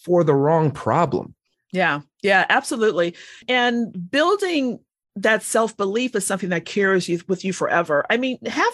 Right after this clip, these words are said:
Speaker 2: confidence in what you've done in the past is important because it gives you,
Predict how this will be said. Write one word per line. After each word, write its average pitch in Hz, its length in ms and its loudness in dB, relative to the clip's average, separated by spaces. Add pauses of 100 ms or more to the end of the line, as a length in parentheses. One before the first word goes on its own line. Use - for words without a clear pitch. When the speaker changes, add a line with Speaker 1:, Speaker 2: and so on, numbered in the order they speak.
(120)
Speaker 2:
confidence 220 540 0
in 202 100 -4
what 185 180 -2
you've 180 120 -6
done 175 160 0
in 160 80 -6
the 160 80 -6
past 302 500 -2
is 359 220 2
important - 440 -2
because 214 280 -2
it 202 100 -4
gives 233 340 -2
you, 208 500 2